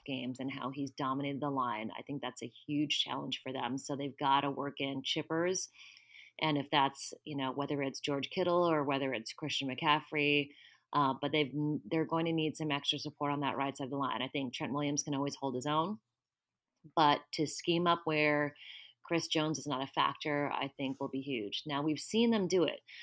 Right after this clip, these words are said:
I mean, we've seen Kyle Shanahan take guys out of games. Aaron Donald, when they've played the Rams in big games,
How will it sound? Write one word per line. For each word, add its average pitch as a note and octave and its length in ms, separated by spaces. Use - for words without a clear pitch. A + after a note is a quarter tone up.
I C3+ 40
mean, D3 160
we've D3+ 160
seen F3 400
Kyle E3 220
Shanahan D#3+ 500
take D#3+ 340
guys C#3+ 320
out C#3 160
of C3+ 140
games. - 460
Aaron F3 260
Donald, C3+ 500
when D3+ 160
they've C#3+ 240
played D3 260
the D3 100
Rams C3 420
in C3+ 240
big C3+ 180
games, A#2+ 480